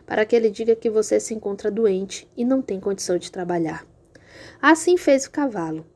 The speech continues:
e no outro dia o escravo saiu à cata do amo para comunicar-lhe que o cavalo estava doente e não podia ser amarrado ao arado. Então, disse o fazendeiro,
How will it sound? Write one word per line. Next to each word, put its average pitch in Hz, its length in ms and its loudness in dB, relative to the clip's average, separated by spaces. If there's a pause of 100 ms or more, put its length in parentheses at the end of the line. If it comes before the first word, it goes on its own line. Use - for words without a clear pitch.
(160)
e 226 80 0
no 226 140 4
outro 240 360 4
dia 196 220 4
o - 20 2
escravo 202 480 0
saiu 226 580 -2
à 226 120 -2
cata 233 320 -2
do 254 180 4
amo 185 300 0
para 220 240 0
comunicar-lhe 220 720 -2
que 214 80 -2
o 214 60 4
cavalo 208 360 0
estava 277 360 0
doente 196 580 -2
e 233 60 -6
não 240 160 -2
podia 202 280 2
ser 220 240 -2
amarrado 220 460 -2
ao 180 100 2
arado. 175 420 -2 (920)
Então, 269 520 4
disse 247 280 2
o - 20 0
fazendeiro, 185 720 2